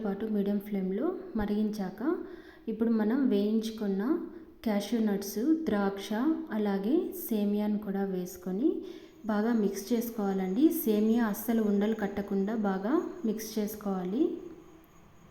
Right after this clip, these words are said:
మిక్స్, సరిగా మిక్స్ చేయకపోతే సేమియా ఉండలు కట్టింది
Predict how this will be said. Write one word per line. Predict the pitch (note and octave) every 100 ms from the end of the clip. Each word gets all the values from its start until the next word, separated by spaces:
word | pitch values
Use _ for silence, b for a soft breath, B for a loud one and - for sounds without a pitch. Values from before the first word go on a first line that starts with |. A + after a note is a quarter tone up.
| - - - - - - - - - - - - - - - - - - B B B B B
మిక్స్, | B3 A3+ - - - -
సరిగా | G#3+ A3+ B3+ A3+
మిక్స్ | - -
చేయకపోతే | A#3+ A3 - - G3 A3 D#4 -
సేమియా | G#3+ G#3 A3 A3 G#3
ఉండలు | G#3 G#3+ G3+
కట్టింది | G3 G3 G3